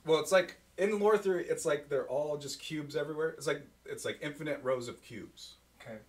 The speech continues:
Speaker 1: All moving around. So think of it kinda like atoms, but they're cubes, and they're all next to each other. And they move one way or the other.
Speaker 2: Are they elastic, like, uh,
Speaker 1: They're, no, they're,
Speaker 2: like,
Speaker 1: like,
Speaker 2: like bouncy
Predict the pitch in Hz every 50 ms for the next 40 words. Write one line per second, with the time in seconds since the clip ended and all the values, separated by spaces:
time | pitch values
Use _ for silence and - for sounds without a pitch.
0 | _ _ _ _ _ - - 127 131 131 127 120 110 104 98 95 - - 139 123
1 | - - 160 165 165 180 165 - - 160 151 143 131 - - - 113 135 135 143
2 | 147 160 - - 113 117 113 - 98 98 - - 160 139 120 107 101 104 - -
3 | - 113 104 107 113 120 123 113 107 101 - - _ _ _ - 123 123 123 -
4 | - 107 87 - - 82 82 80 - - - - - - - - - - - -
5 | - - - - - _ - 110 110 104 101 110 120 127 117 107 110 117 117 113
6 | 107 107 104 98 95 92 92 90 87 82 82 - - - _ _ _ _ _ _
7 | _ _ _ _ _ _ _ - - - _ _ _ _ _ _ _ _ _ _
8 | _ - - - 180 156 147 147 139 131 131 147 160 170 165 - 202 202 196 -
9 | - 165 143 135 131 - - 135 117 113 113 110 107 - - _ _ _ _ _
10 | _ _ _ _ - 123 117 107 101 101 113 123 110 98 95 87 87 82 80 -
11 | - - 113 113 - 117 117 123 123 110 - _ - - 131 143 139 - - 147
12 | 135